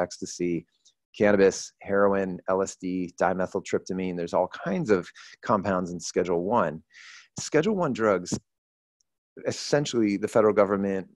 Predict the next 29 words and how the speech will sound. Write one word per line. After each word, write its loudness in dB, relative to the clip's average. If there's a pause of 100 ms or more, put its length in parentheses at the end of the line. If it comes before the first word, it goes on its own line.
supersedes -4
state 0
law, 4
right? 0
Federal 4
law 6
supersedes -10
state -4
law. 0
So -8
in -8 (140)
any 2
state 0
where -12
there's -8
medical -2
laws, 2 (280)
where -10
there's -10
recreational -4
laws, 0
people -4
are -2
technically -6
in -8
violation -4 (420)
of -4
federal -4
law. -4